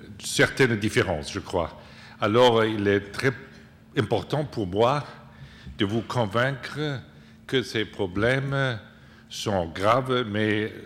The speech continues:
euh, la chose est belle. Et quatrièmement, je ne montre pas des diapositives, qui est affreux pour un historien de l'art.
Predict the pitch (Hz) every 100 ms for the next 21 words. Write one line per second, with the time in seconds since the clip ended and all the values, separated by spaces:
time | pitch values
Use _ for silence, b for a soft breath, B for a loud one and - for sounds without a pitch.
0 | - 120 110 101 90 - - B B B
1 | B - - 104 107 - 139 104 117 107
2 | 90 76 64 - - - - - - -
3 | - - - - - - - - - -
4 | - - - - B B B - - 110
5 | 104 104 - 143 147 135 123 113 101 104
6 | 123 143 - - 120 92 117 110 117 156
7 | 139 123 101 - 131 131 123 117 107 117
8 | 117 - 113 107 98 117 98 82 80 -
9 | 113 107 101 104 104 - 143 117 69 -
10 | - B B - - 110 104 113 110 -
11 | 101 104 95 98 95 76